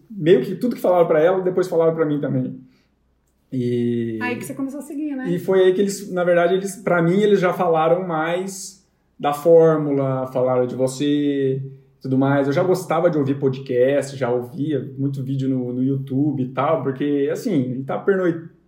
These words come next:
Speaker 1: vida de piloto, tá pernoitando em algum lugar, vai correr, vai fazer não sei o quê, mas sempre tá fazendo alguma coisa, né? Ouvindo alguma coisa e tal. Então, eu tinha muito hábito de fazer isso.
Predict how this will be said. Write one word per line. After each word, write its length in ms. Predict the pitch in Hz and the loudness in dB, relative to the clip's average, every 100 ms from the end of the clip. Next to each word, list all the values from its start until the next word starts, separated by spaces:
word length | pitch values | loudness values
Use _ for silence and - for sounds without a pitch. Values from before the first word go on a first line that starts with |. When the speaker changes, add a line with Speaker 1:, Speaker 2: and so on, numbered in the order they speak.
| _ _ _ | _ _ _
Speaker 1:
vida 180 | 165 202 | -2 0
de 60 | |
piloto, 300 | 208 175 139 | 0 2 2
tá 100 | 143 | 0
pernoitando 440 | 139 160 156 156 147 | 0 0 0 0 0
em 20 | |
algum 160 | 143 143 | 0 -2
lugar, 480 | 131 123 151 135 | -2 0 0 0
vai 200 | 123 139 | 0 -2
correr, 440 | - 139 120 143 127 | -2 -2 0 0 0
vai 120 | 123 | -2
fazer 220 | 131 131 | -4 -6
não 80 | 135 | -6
sei 160 | 135 127 | -6 -6
o 40 | |
quê, 80 | 135 | -8
mas 220 | - - | -8 -10
sempre 200 | - 480 | -10 -6
tá 220 | 440 440 427 | -4 -4 -4
fazendo 300 | 403 214 220 | -4 -4 -4
alguma 180 | 247 277 | -6 -2
coisa, 220 | 180 135 | 0 0
né? 240 | 147 160 | -2 -4
Ouvindo 300 | 143 131 147 | -4 -4 -2
alguma 260 | 147 135 - | -4 -4 -4
coisa 240 | 135 147 | -4 -4
e 40 | 143 | -4
tal. 120 | 139 | -4
Então, 160 | 135 175 | -2 -4
eu 120 | 185 | -6
tinha 180 | - 190 | -6 -4
muito 300 | 202 202 175 | -2 -2 0
hábito 260 | 175 - | -2 -4
de 80 | - | -8
fazer 220 | 131 127 | -6 -4
isso. 320 | 127 - - | -4 -8 -16